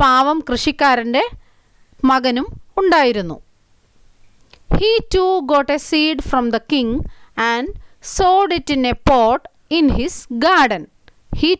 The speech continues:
took great care of the seed. പിങ്കളയ്ക്കും അങ്ങനെ രാജാവിൻ്റെ കയ്യിൽ നിന്ന് വിത്തു കിട്ടി.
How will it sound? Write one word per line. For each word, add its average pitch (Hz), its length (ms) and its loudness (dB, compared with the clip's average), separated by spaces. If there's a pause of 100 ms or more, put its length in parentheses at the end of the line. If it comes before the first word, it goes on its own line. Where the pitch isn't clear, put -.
(120)
took 294 160 -2 (500)
great 370 360 0 (180)
care 240 360 2
of 220 80 -2 (120)
the 240 160 0
seed. 277 320 0 (1000)
പിങ്കളയ്ക്കും 294 720 0
അങ്ങനെ 247 220 -2 (100)
രാജാവിൻ്റെ 247 600 0
കയ്യിൽ 226 320 0
നിന്ന് 214 240 0 (680)
വിത്തു 392 340 0
കിട്ടി. 415 240 0